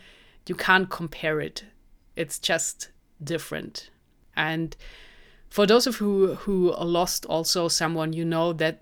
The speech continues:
this is an incredible stress put on you, and it puts everything in your life on hold, and you are not able to think clearly anymore.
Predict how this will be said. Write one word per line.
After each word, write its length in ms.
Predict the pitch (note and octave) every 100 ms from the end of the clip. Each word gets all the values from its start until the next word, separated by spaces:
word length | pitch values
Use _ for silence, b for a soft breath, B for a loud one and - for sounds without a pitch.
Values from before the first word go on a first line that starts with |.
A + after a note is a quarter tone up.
| -
this 680 | - D#3 D3+ F3+ F3+ - -
is 380 | D#3+ E3 D#3+ - -
an 360 | D#3 D3+ D3+ D3+
incredible 880 | - D3+ - F#3 E3 D3+ D#3 D3+ D3 -
stress 680 | - - - E3 C#3 - -
put 220 | - E3+ -
on 240 | D3+ D3+
you, 320 | D3 D3 D3 D3+
and 300 | C#3+ D#3 -
it 220 | D#3+ -
puts 320 | - A3 -
everything 540 | - D3+ F3 C#3+ D#3+ D#3+
in 220 | D#3+ E3+
your 200 | D3+ D3
life 460 | C#3+ C#3+ D3 - -
on 340 | - D3+ C#3 C#3
hold, 760 | C#3 - F#3 E3 C#3+ - - -
and 360 | D3+ D3+ D#3+ -
you 120 | F3
are 220 | - D#3
not 200 | D#3+ E3 -
able 280 | D#3+ D#3
to 200 | D3 -
think 500 | D#3 - E3+ D#3 - B B B B
clearly 580 | - F#3 F3 D#3 C#3+ C3+ -
anymore. 800 | D3 D3 C#3+ D3 D3 C3+ -